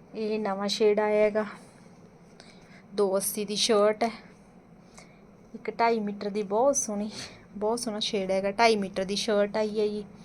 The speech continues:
ਤੇ ਇੱਕ ਦੋ ਦਸ ਦੀ ਸ਼ਰਟ ਹੈ, ਇਹਦੇ ਵਿੱਚ ਇੱਕ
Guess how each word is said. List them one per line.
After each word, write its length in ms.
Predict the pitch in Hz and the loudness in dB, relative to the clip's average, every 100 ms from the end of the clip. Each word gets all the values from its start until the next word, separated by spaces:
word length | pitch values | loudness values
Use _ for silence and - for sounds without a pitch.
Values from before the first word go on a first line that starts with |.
| - - - - - - - | -20 -20 -20 -20 -20 -20 -12
ਤੇ 80 | 202 190 185 185 190 175 226 | -10 -8 -8 -8 -10 -10 -16
ਇੱਕ 220 | - 202 | -12 -10
ਦੋ 360 | 180 196 196 | -6 -4 -4
ਦਸ 340 | 190 185 175 175 | -2 -2 -2 -4
ਦੀ 140 | 196 | -6
ਸ਼ਰਟ 480 | 196 226 202 202 202 | -2 2 4 4 2
ਹੈ, 80 | 226 - - - | -4 -4 -16 -10
ਇਹਦੇ 180 | 240 247 | -4 -4
ਵਿੱਚ 200 | 247 254 | -4 -6
ਇੱਕ 420 | 226 - 226 220 | -12 -4 0 0